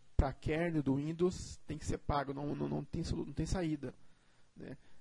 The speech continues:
Eu, no Java, se você instalar o Java offline, não precisa de certificado, lógico. Isso aí é pra, esse certificado do Java, esse travamento todo é pra aplicações online, que são, que rodam online.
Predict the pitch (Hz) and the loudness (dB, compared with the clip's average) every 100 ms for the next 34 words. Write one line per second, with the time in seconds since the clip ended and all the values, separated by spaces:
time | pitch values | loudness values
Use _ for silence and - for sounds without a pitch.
0 | - - 143 147 147 135 151 170 156 151 | -12 -6 -4 2 2 4 4 4 2 0
1 | 139 135 143 143 135 135 139 - 165 139 | 0 0 2 4 4 2 2 2 4 4
2 | 156 180 202 - 190 180 - 214 165 143 | 4 2 2 0 -2 -2 -4 -4 0 0
3 | 127 139 135 123 - - - - - 156 | 0 0 2 0 -8 -18 -20 -18 -8 -4
4 | - 127 - _ - - - - - - | -2 -4 -8 _ -16 -16 -20 -20 -20 -10
5 | - 127 - 147 139 139 123 151 156 - | -6 -2 0 2 4 4 2 2 0 -2
6 | - 135 135 - - 156 165 139 139 151 | -4 -2 -2 -4 2 4 4 2 -2 -2
7 | 151 139 160 147 165 143 147 156 139 127 | -2 -2 0 2 0 0 -2 -2 -4 -8
8 | - - 139 - - - - - 135 135 | -10 -8 -8 -10 -14 -18 -16 -4 0 4
9 | 143 147 147 135 135 | 6 4 2 0 -2